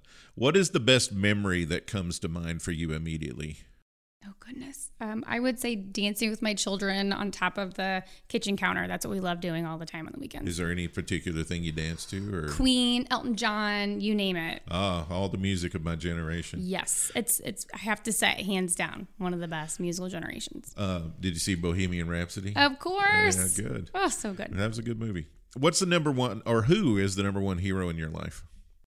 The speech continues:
Speaker 2: Golly, I, I, the good Lord is definitely my hero in my life.
Speaker 1: Okay.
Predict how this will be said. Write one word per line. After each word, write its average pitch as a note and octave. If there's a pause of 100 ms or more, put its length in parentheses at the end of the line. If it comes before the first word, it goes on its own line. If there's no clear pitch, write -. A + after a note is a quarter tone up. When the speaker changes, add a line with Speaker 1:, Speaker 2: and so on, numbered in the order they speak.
(800)
Speaker 2:
Golly, - (280)
I, G#3+
I, A3 (280)
the A3+
good G#3+
Lord G#3
is F#3+
definitely G3
my F#3
hero -
in D4 (120)
my -
life. C4+
Speaker 1:
Okay. G2